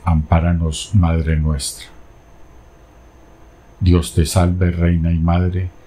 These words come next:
Madre de Misericordia, vida, dulzura y esperanza nuestra. Dios te salve, a ti clamamos los desterrados hijos de Eva. A ti suspiramos gimiendo y llorando en este valle de lágrimas.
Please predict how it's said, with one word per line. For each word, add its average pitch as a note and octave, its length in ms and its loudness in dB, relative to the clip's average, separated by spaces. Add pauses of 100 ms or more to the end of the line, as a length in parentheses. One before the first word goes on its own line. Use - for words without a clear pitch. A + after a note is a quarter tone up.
(200)
Madre F2 440 2
de E2 120 0
Misericordia, D2 880 -2 (520)
vida, F#2 240 4
dulzura F2 680 0
y E2 140 0
esperanza D#2 720 0
nuestra. D#2 560 -6 (600)
Dios F2 320 2
te E2 140 2
salve, E2+ 480 0
a D#2+ 140 -2
ti F2+ 100 0
clamamos E2+ 580 0
los D#2+ 180 -2
desterrados E2 1000 -2
hijos E2 340 0
de D#2 220 0
Eva. C2 240 -6 (680)
A G2+ 160 2
ti G#2+ 100 2
suspiramos F2 880 0
gimiendo E2+ 540 2
y F2 80 0
llorando D#2+ 580 0
en D#2 140 -2
este E2+ 340 0
valle D#2+ 340 0
de D#2+ 180 0
lágrimas. - 760 -6